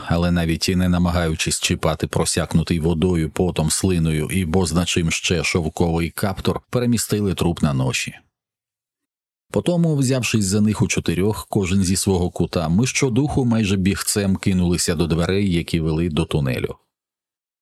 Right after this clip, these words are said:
Щільна й задушлива кіптява, наче щупальця, тягнулася з отвору у верхній частині чорного мішка, поширюючи навколо жахливий сморід. «О, це так холєра!»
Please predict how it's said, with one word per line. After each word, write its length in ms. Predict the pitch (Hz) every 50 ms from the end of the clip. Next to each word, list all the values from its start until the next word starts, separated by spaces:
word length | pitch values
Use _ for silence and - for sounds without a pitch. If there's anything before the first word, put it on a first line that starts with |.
| _ _ _ _ _ _ _ _ _ _ _ _ _ _ _ _ _ _ _ _ -
Щільна 480 | - - - 120 120 131 139 151 151
й 60 | 143
задушлива 600 | 131 131 131 123 135 127 - - 127 120 113 110
кіптява, 520 | - - 123 127 127 - - 123 107 107 107
наче 280 | 110 107 - - 104
щупальця, 680 | 95 - - - - 113 101 - 95 92 - - 98 87
тягнулася 640 | - 95 87 87 95 95 95 92 87 - - 92
з 100 | 85 82
отвору 360 | 92 92 87 - 92 87 87 87
у 180 | 87 87 85
верхній 360 | 87 90 85 - - 87 82
частині 520 | 80 - 85 - - - 90 82 85 85 82
чорного 460 | - - 92 82 76 80 80 78 80
мішка, 460 | 80 78 76 - - - - 87 90
поширюючи 680 | 85 - 82 - - 85 78 80 80 78 76 - 87
навколо 560 | 82 82 82 78 - - - 95 92 90 87 85
жахливий 520 | 80 87 - - 95 87 85 78 78 78
сморід. 560 | - - - 80 71 64 - - - - - - _ _ _ _ _ _ _ _ _ _ _ _ _ _ _ _ _ _ _ _
«О, 260 | - 139 135 131 123 113
це 140 | - - 131
так 220 | 123 139 123 - -
холєра!» 600 | - - 151 147 151 151 143 139 139 135 117